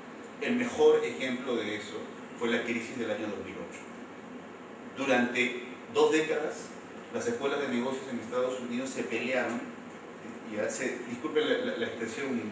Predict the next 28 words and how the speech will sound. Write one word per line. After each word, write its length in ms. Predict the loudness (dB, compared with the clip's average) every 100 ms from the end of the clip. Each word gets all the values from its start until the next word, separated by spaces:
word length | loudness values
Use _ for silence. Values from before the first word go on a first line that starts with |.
| -8 -10 -12 -6
pueril, 300 | 0 2 2 0
pero 140 | -2
se 120 | -2
tiraron 320 | 2 4 4
al 160 | 2 0
piso, 320 | -4 -6 -6
como 240 | -6 -6 -6
decimos 260 | -6 -6
en 120 | -4 -6
el 60 |
Perú, 260 | -6 -4 -6 -6 -10 -6 4
para 500 | 6 8 6 2 2
darle 500 | 6 6 6 0 -4 -6 -10 -8
a 100 | -4
las 240 | -2 -2 0
grandes 680 | 4 4 4 0 -2 -6 -6
empresas 640 | -6 -4 -2 -2 -2 -2 -4 -10 -10
financieras, 640 | -8 -6 -4 0 2 2 -2
a 120 | -4
las 100 | -2
grandes 400 | 4 4 4 -2 -4
corporaciones, 680 | -4 -4 -4 -6 -4 -4 -4 -6 -10 -12 -10 0
exactamente 800 | 2 6 6 8 6 4 4 2
el 60 |
perfil 460 | 4 2 2 -2 -6 -2
que 60 | 2
ellos 380 | 4 2 0 0
querían 400 | 0 0 0 -2